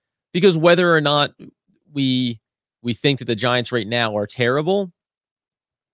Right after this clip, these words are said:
there's no guarantee that these players in any set of circumstances are gonna end up in a better situation somewhere else.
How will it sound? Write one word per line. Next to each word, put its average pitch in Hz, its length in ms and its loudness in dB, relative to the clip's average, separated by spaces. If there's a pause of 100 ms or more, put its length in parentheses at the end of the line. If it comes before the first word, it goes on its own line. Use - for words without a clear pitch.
(300)
there's 135 200 0
no 180 160 4
guarantee 139 500 0
that 104 140 -6
these 120 220 -4
players 113 540 -2
in 101 80 -6
any 120 160 -4
set 113 160 -4
of 104 80 -6
circumstances 113 600 -4
are 107 60 -4
gonna 110 120 -2
end 117 180 0
up 107 100 -4
in 104 60 -8
a 95 80 -8
better 101 640 0
situation 101 720 -4
somewhere 101 420 -2
else. - 440 -4